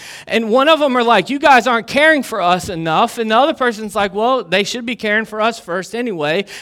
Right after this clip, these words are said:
and so get in the back seat." And, and the, the disciples are like, "Dude, we don't have time for this."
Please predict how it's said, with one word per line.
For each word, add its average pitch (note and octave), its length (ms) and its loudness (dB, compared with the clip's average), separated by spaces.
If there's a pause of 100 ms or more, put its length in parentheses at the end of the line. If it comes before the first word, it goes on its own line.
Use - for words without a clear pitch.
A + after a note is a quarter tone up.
and G#3+ 120 -6
so G#3 220 -2
get G#3+ 400 -2
in A3 100 -2
the F#3 80 -6
back F3 220 -4
seat." - 320 -18
And, G#3 240 -4 (400)
and C4 180 0
the, B3+ 140 8
the A3+ 320 0
disciples G#3+ 720 -2
are G#3+ 80 0
like, F3 240 0
"Dude, A3+ 180 -10
we G#3+ 120 -8
don't C#4+ 120 -2
have G#3 160 -4
time C#4+ 300 -8
for G#3 140 -14
this." - 520 -16